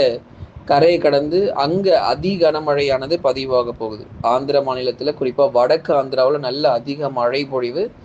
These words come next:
கிடைக்கும். அதே மாதிரி ஒரிசாவினுடைய கடலோர பகுதிகளிலும் கடுமையான மழை பொழிவு பெய்யும். ஆனா நமக்கு வந்து அந்த அளவுக்கு தீவிரம் இருக்காது. அஹ், மிக கனமழை, கனமழை வந்து பெய்யாது. இது ஆந்திர மாநிலத்தை நோக்கி நகர்றதுனால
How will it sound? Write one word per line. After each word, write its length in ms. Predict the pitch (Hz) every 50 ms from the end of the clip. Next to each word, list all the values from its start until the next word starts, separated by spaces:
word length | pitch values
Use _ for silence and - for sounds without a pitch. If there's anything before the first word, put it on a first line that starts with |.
| - - - - - - - -
கிடைக்கும். 400 | - 135 135 143 139 - 196 214
அதே 120 | 196 180
மாதிரி 180 | 175 175 180 170
ஒரிசாவினுடைய 800 | 151 156 160 180 190 180 - 196 180 175 175 160 156 156 151 147
கடலோர 380 | 147 135 139 143 147 147 147 147
பகுதிகளிலும் 640 | 143 - 143 131 143 139 135 131 131 127 147 175 185
கடுமையான 500 | - 147 127 131 135 139 135 139 143 147
மழை 300 | 143 135 127 127 127 135 135
பொழிவு 360 | 131 - 127 123 123 123 117 117
பெய்யும். 360 | 120 117 117 120 143 190 - - - - - - - - - - - - - -
ஆனா 160 | - 190 202 202 180 156
நமக்கு 440 | 147 147 170 208 240 233 233 - 240
வந்து 260 | 208 196 185 190 208 208
அந்த 280 | 175 160 175 190 196 196
அளவுக்கு 360 | 196 196 202 196 202 196 202 190
தீவிரம் 420 | - 185 185 180 185 185 170 160
இருக்காது. 440 | 151 151 151 151 - 147 131 117 110 - - _ - -
அஹ், 240 | - 117 120 120 117
மிக 300 | 120 131 139 147 175 175
கனமழை, 440 | 170 170 160 156 156 151 147 160 165 151
கனமழை 460 | 139 139 139 143 147 143 139 139 135
வந்து 200 | 131 131 143 143 -
பெய்யாது. 500 | - 127 127 135 139 135 107 98 139 165 208 - - - - - - - - - - -
இது 200 | 143 151 156 160 156 151 139
ஆந்திர 360 | 139 143 170 196 202 208 208 202
மாநிலத்தை 480 | 185 175 165 165 160 160 160 160 165 151
நோக்கி 300 | 147 151 160 160 170 160
நகர்றதுனால 800 | 147 139 135 139 147 151 151 139 139 135 131 123 120 117 117 139